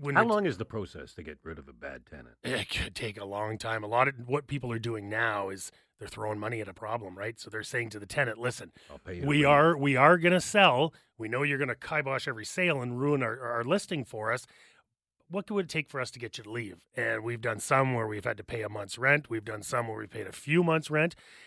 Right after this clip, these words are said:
Speaker 1: And I think if you go on the Landlord and Tenant Act, I think there's actually, like, a, a, um, <sighs> what's the word I'm looking, like, almost like a, a, a, a case scenario where they're saying it's usually an average of three to four months' rent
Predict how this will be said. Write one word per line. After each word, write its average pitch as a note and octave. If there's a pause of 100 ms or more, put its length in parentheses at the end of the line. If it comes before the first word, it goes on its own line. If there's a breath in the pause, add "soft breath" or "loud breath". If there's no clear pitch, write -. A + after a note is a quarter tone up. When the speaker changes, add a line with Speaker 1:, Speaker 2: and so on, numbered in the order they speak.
(120 loud breath)
Speaker 1:
And B2
I A#2+
think D#3
if C#3+
you C3
go C3+
on C3
the A2+
Landlord B2
and G#2+
Tenant C3+
Act, A2+
I A2
think A#2+
there's A#2
actually, A#2
like, G#2
a, G2+ (640 loud breath)
a, G#2+
um, - (360)
<sighs> -
what's -
the A2+
word A2
I'm G#2+
looking, A2+
like, A2+
almost C3
like A#2
a, G#2+ (600 soft breath)
a, E3+ (240)
a, C#3 (160)
a C#3+
case G#3+
scenario D3 (320 soft breath)
where C3+
they're C3
saying C#3+
it's B2
usually C#3
an A#2+
average B2
of G#2+
three C#3+
to A2+
four A3
months' G#2+
rent G#2